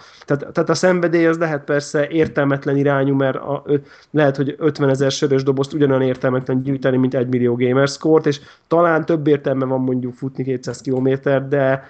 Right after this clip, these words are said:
ez már nagyon ilyen, most, most azért, mert szerintem több van, más szerint meg a gamerscore-nak van több értelme, tehát így én, én ebbe egy ilyen szenvedély dolgot látok. Öm, valószínűleg a srácnak nagyon jó, nagyon, tehát,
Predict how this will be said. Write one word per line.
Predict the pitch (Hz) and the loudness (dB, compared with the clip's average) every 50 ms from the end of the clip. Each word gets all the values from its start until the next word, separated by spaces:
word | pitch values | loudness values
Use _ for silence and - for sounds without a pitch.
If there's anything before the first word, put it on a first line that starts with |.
| - _ _ | -20 _ _
ez | - 139 139 | -4 0 2
már | 147 151 151 | 4 4 4
nagyon | 156 160 165 156 151 143 131 | 4 4 4 4 2 0 0
ilyen, | 131 131 127 127 127 123 127 135 - - - - - - _ | 0 -2 -2 -2 -4 -4 -6 -8 -10 -14 -18 -20 -20 -20 _
most, | _ - - 139 - - | _ -18 -16 -16 -18 -10
most | - 139 135 - - _ | -10 -10 -10 -10 -16 _
azért, | - 160 151 156 151 | -8 -4 -2 0 0
mert | 139 117 - | -2 -2 -6
szerintem | - - 175 165 170 165 165 - 170 165 | -4 -4 -2 0 0 0 0 0 -2 -2
több | 151 156 151 143 | 0 -2 -2 0
van, | 143 156 147 | 0 0 2
más | 143 143 143 147 143 | 2 2 2 0 0
szerint | - - 151 143 139 147 | -2 -2 -2 0 0 0
meg | 139 135 | 0 0
a | |
gamerscore-nak | 139 143 143 131 127 123 120 - - 131 120 123 123 - | 2 2 2 2 2 0 -4 -4 -4 -4 -4 -4 -6 -6
van | - 123 120 | -8 -8 -6
több | 123 139 123 120 123 | -4 -6 -4 -2 -2
értelme, | 120 123 - 131 127 123 131 127 | -2 -2 -2 -2 0 0 0 0
tehát | - 139 135 135 131 127 | 0 0 0 0 2 2
így | 139 139 139 139 139 - - - - - - - - - - - _ - _ - | 4 4 4 2 0 -4 -14 -20 -20 -20 -20 -20 -20 -20 -20 -20 _ -20 _ 0
én, | 151 156 165 175 175 185 180 180 | 2 2 4 4 4 4 4 2
én | - - 175 190 | 2 2 4 4
ebbe | 202 180 185 | 4 4 4
egy | 190 190 180 160 | 2 2 2 2
ilyen | 190 185 185 | 2 2 2
szenvedély | 180 - 214 220 170 147 139 131 143 139 139 135 135 135 - _ | 0 -2 -2 -4 -2 -2 -2 0 2 2 2 2 0 -4 -8 _
dolgot | - - 147 135 127 131 135 131 123 127 127 131 | -18 -14 -12 -6 -2 0 0 0 0 -2 -4 -4
látok. | 139 135 131 131 135 135 - 151 147 143 139 139 - - - | -2 -2 0 0 0 0 0 0 2 2 0 -2 -6 -10 -6
Öm, | - 147 143 139 139 139 135 139 143 139 139 _ _ _ _ _ _ - _ - _ _ _ _ - - _ _ _ _ _ _ _ - - _ | -4 -2 -2 -2 0 0 0 0 -2 -4 -6 _ _ _ _ _ _ -20 _ -20 _ _ _ _ -20 -20 _ _ _ _ _ _ _ -20 -20 _
valószínűleg | - 139 190 214 208 - - 190 165 151 | 0 2 4 4 4 4 2 2 2 0
a | - | 0
srácnak | - - 170 170 165 - - 156 147 143 - | 0 0 0 0 0 -2 -2 -4 -6 -4 -2
nagyon | 170 160 151 147 143 135 | -4 -2 0 0 0 0
jó, | 135 131 131 131 131 127 127 123 127 127 - _ _ _ _ _ _ _ _ - - _ _ _ _ - - | 0 0 -2 -2 0 0 -2 -2 -4 -6 -14 _ _ _ _ _ _ _ _ -20 -20 _ _ _ _ -10 0
nagyon, | 143 160 165 165 151 151 - | 2 2 4 4 4 2 0
tehát, | - 160 143 | -2 -8 -10